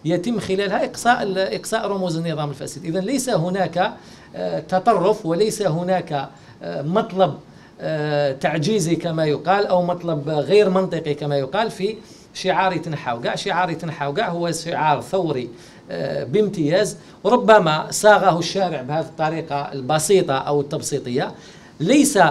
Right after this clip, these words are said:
من واجب المثقفين احتقاره أو تسفيهه، وإنما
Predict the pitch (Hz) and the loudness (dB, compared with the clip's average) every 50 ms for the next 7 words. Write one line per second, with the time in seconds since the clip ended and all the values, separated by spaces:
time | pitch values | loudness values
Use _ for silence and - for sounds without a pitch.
0 | - - - 143 165 165 170 190 202 196 156 180 160 165 165 160 151 151 165 160 | 4 0 -2 -2 0 4 6 6 6 6 4 2 0 0 0 -2 -2 -2 -4 -4
1 | - 160 147 151 165 151 139 139 - - - 160 147 - 190 190 185 175 165 135 | -4 -2 -2 -2 -2 -2 -2 -2 -6 -8 -6 -6 -4 0 4 6 6 6 6 4
2 | 131 156 170 - - 147 139 - 143 - - - 185 165 170 247 269 - - - | 2 2 0 0 0 -2 -2 -2 -2 -4 -2 -2 0 2 4 4 2 2 -2 -8
3 | - - - - 147 180 - 208 214 202 190 175 165 196 254 311 339 - | -18 -14 -4 2 2 4 4 4 2 2 2 2 4 4 4 2 2 -2